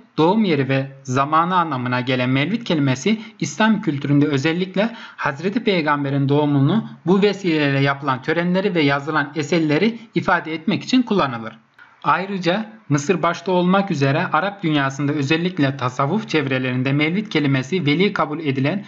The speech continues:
sufilerin doğum yıl dönemlerini kapsayacak şekilde geniş bir anlam kazanmıştır. Mevsim kelimesi de Arap ülkelerinde hem mevlidi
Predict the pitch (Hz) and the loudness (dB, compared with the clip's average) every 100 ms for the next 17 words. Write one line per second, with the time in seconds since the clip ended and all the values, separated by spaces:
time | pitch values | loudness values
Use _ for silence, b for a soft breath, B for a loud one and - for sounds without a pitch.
0 | B - 165 147 160 156 147 208 220 B | B -2 0 2 0 0 2 2 2 B
1 | - 160 180 190 185 202 160 156 147 151 | -2 2 2 2 2 2 2 0 0 -2
2 | 175 143 131 131 123 - 139 - 143 143 | 0 0 0 0 -2 -2 -6 -2 -2 0
3 | 240 - - 135 - 135 196 226 B - | -4 -6 -4 -4 -2 -2 -2 -4 B -2
4 | 160 214 214 185 160 135 190 220 147 135 | 0 0 0 0 0 2 2 2 0 -4
5 | 135 135 - 110 - B B B B B | -4 -6 -8 -12 -14 B B B B B
6 | 147 160 - 262 - 180 156 143 139 139 | 0 0 2 2 4 2 2 0 0 0
7 | 160 233 B B B _ - 143 196 220 | 0 -2 B B B _ -2 0 0 -4
8 | - - 160 139 143 135 131 131 147 220 | -12 -8 -4 -2 0 -2 0 0 2 0
9 | - - 214 214 156 135 135 139 254 | -2 -2 2 2 2 0 -2 0 0